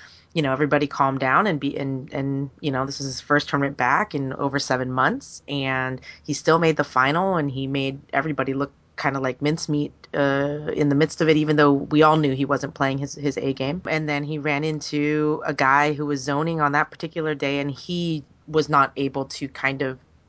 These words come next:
access that extra level to be able to, to bat back,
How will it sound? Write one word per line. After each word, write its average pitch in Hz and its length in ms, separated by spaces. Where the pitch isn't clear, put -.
access 147 540
that 131 280
extra 135 320
level 131 440
to 147 120
be 135 140
able 131 160
to, 123 380
to 147 100
bat 120 280
back, - 360